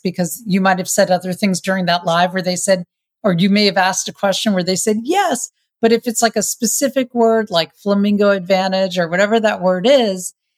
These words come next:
what I like about that is then you know who's interested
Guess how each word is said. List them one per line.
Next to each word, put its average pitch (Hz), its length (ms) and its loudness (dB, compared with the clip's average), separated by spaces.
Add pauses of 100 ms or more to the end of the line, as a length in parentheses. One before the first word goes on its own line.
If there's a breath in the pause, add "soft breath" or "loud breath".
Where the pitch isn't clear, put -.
(300)
what 214 180 4
I 214 80 6
like 269 380 0
about 208 340 2
that 214 420 2
is 185 520 0 (500)
then 330 240 2
you 262 160 4
know 196 400 2
who's 175 240 -4
interested 214 720 -2